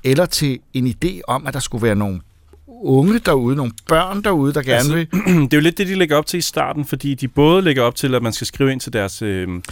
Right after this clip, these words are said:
Speaker 2: de kalder det
Speaker 1: Det
Speaker 2: en
Speaker 1: gør
Speaker 2: Marvel
Speaker 1: de.
Speaker 2: Klub, de lægger op til, at der skal være sådan en, en, en, hvad hedder det, nogle brevkasser, som der var i gamle dage. Og der nævner de faktisk, at der vil være nogen, der læser det her, som kan huske, dengang de her blade første gang kom ud.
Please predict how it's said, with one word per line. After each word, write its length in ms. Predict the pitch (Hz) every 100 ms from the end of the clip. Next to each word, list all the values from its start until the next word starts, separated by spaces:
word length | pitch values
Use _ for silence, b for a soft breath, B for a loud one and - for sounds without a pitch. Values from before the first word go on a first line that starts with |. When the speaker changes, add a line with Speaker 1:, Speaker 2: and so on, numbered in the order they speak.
| B B
Speaker 2:
de 60 |
kalder 200 | 147 143
det 40 | 127
Speaker 1:
Det 40 | 120
Speaker 2:
en 60 |
Speaker 1:
gør 80 | 113
Speaker 2:
Marvel 220 | 123 156
Speaker 1:
de. 60 | -
Speaker 2:
Klub, 360 | - 139 151
de 80 | 160
lægger 200 | 143 131
op 100 | 131
til, 120 | -
at 60 | 143
der 60 | 131
skal 200 | - 123
være 160 | 120
sådan 140 | - 139
en, 200 | 127 120
en, 300 | 117 117 117
en, 180 | 113
hvad 120 | 110 120
hedder 140 | 127
det, 120 | 127
nogle 140 | 127 127
brevkasser, 540 | 170 214 - 123 120
som 140 | -
der 60 | 113
var 200 | 101 95
i 20 |
gamle 300 | 98 95 101
dage. 240 | 101 95 98 B B B
Og 100 | 139
der 120 | 160
nævner 360 | 160 160 185
de 120 | 175 156
faktisk, 400 | 131 123 135 139
at 200 | 120 123 -
der 120 | 127
vil 160 | 131 135
være 120 | 127
nogen, 220 | 123 147
der 60 | 139
læser 280 | 123 -
det 120 | 131 120
her, 140 | 113
som 180 | 110 107
kan 120 | -
huske, 300 | - 196 -
dengang 320 | 175 147 127
de 40 | 123
her 80 | 127
blade 220 | 123 123
første 300 | 147 160 185
gang 200 | 175 143
kom 160 | 147
ud. 120 | 143